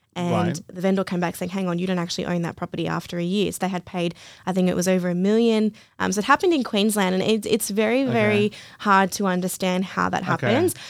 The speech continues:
Speaker 1: Potentially that all has happened pre-pexa. So
Speaker 2: Right.
Speaker 1: because we're now electronic, it's probably a little bit hard to do that.
Speaker 2: Gotcha.
Speaker 1: Um, and if you're taking the correct compliance, so if I'm I D ing you as a vendor,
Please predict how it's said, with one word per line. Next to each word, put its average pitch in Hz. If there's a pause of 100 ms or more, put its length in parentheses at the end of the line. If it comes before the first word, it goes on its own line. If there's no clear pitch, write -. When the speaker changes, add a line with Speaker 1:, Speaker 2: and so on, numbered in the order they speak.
(120)
Speaker 1:
Potentially 247
that 254
all 202
has 196
happened 180
pre-pexa. 175 (360)
So 117
Speaker 2:
Right. 233
Speaker 1:
because 247
we're 254
now 240
electronic, 208
it's 254
probably 196
a 196
little 196
bit 202
hard 175
to -
do 165
that. 277
Speaker 2:
Gotcha. 95
Speaker 1:
Um, 196 (100)
and 240
if 240
you're 254 (160)
taking 277
the 269
correct -
compliance, 190
so 190
if 185
I'm 214
I 190
D 185
ing 214
you 208
as 185
a 175
vendor, 180